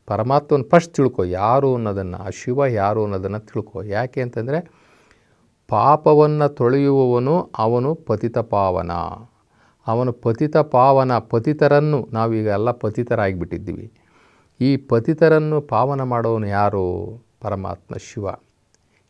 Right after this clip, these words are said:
ಯಾಕೆ ಅಂತಂದರೆ, ಆ ರಬ್ ಮಾಡೋದು, ಪಾಪವನ್ನು ರಬ್ ಮಾಡುವಂತಹ ಆ ರಬ್ಬರು ಅವನ ಕೈನಲ್ಲೇ ಇದೆ.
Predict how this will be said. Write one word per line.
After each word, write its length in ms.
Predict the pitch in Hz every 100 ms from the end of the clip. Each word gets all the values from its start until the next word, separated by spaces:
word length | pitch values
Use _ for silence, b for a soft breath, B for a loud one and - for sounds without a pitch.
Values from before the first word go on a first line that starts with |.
| -
ಯಾಕೆ 340 | 110 147 165
ಅಂತಂದರೆ, 720 | 160 151 131 98 110 160 208 b b b b b b
ಆ 140 | 107 104
ರಬ್ 400 | 98 139 156 160
ಮಾಡೋದು, 360 | 170 160 135
ಪಾಪವನ್ನು 720 | - 120 147 156 147 139 131
ರಬ್ 300 | 110 127 131
ಮಾಡುವಂತಹ 720 | 139 147 135 131 123 117 117 120 139 160 196 - _ _ _ _ _ 104
ಆ 260 | 101 95
ರಬ್ಬರು 680 | 95 107 107 131 139 110 87 - _ _ _
ಅವನ 260 | - 98 117
ಕೈನಲ್ಲೇ 480 | 113 113 113 110 101
ಇದೆ. 240 | 92 90